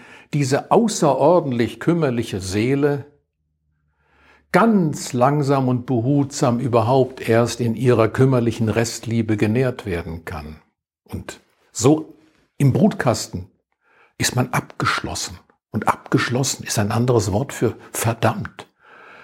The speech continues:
Ganz schön lange, geradezu ewig. Und das kann man auch nicht durch irgendeinen Willen in sich abkürzen, denn unser Wille hat ja immer eine gleiche Quelle, nämlich die Quelle, entweder ist es unsere Liebe oder unser Hass, ganz krass ausgedrückt.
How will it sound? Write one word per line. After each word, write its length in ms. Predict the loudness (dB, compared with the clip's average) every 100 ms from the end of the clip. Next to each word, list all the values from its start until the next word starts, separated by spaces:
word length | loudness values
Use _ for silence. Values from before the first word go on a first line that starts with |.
| -20 -8 -2
Ganz 240 | 0 0
schön 240 | 2 2
lange, 460 | 2 2 0 -2 -10 _ _ _ _ -4
geradezu 960 | 2 4 2 -2 -2 0 0 -2 -8 _ _ _ _
ewig. 640 | -2 -2 -2 -10 -18 _ _ _ _ -20 _ _ _ _ _ _ _ _ _ _ _
Und 140 | -4 -2
das 120 | 2
kann 140 | 2
man 140 | 4 2
auch 160 | 2
nicht 200 | 0 2
durch 120 | 0
irgendeinen 680 | 4 4 4 2 2 0 2
Willen 360 | 2 4 2 0
in 180 | -4 -4
sich 260 | -6 -4
abkürzen, 680 | -4 -4 -10 -10 -10 -10 -4
denn 140 | -4
unser 400 | 0 0 2 2
Wille 400 | 2 4 4 2
hat 180 | 0 0
ja 100 | 0
immer 320 | 2 2 2
eine 200 | 0 -2
gleiche 400 | 0 0 0 -4
Quelle, 400 | -6 2 4 4
nämlich 300 | 2 0 -2
die 140 | -6 -6
Quelle, 400 | 0 4 4 2
entweder 420 | -2 -2 0 0
ist 140 | -2
es 100 | -6
unsere 320 | -6 -2 0 0
Liebe 340 | 0 2 4
oder 200 | 6 4
unser 300 | 2 0 2
Hass, 240 | 0 0
ganz 280 | -2 -2 -4
krass 280 | -2 -2 -2
ausgedrückt. 920 | -6 -6 -8 -12 -12 -18 -20 -20 -20